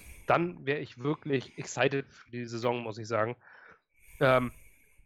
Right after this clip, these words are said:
ohne Edge Rush fehlt uns einfach ein elementarer Bestandteil eines Footballteams. Aber gut, das ist, äh, das ist, ähm, alles, was heute passieren wird. Wir, ich glaub, wir sind uns einig, dass Wide Receiver, äh, in Runde zwei unser allergrößter Wunsch ist,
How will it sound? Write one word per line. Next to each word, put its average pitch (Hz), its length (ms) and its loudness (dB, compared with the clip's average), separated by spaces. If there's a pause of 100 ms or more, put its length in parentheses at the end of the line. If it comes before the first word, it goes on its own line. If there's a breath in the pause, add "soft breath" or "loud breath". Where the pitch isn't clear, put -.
(300)
ohne 135 180 4
Edge 135 220 2
Rush 123 140 4
fehlt 131 200 4
uns 123 100 -6
einfach 127 240 -4
ein 120 60 -10
elementarer 113 500 -2
Bestandteil 113 640 2
eines 120 240 -4
Footballteams. 117 560 0 (1600 loud breath)
Aber 196 200 6
gut, 233 240 6 (520 loud breath)
das 214 200 4
ist, 254 240 -10
äh, 220 220 4
das 220 220 -2
ist, 214 360 -8
ähm, 202 540 0 (220)
alles, 196 260 0
was 190 140 0
heute 190 180 4
passieren 185 500 0
wird. 214 240 0
Wir, 202 100 0
ich 170 180 -4
glaub, 185 260 4
wir 196 80 8
sind 175 180 2
uns 165 140 -4
einig, 196 280 2
dass 175 140 0
Wide 170 240 6
Receiver, 175 960 8
äh, - 40 -2
in 160 100 -2
Runde 160 240 4
zwei 165 320 6
unser 156 200 4
allergrößter 151 440 4
Wunsch 160 180 0
ist, 190 220 -6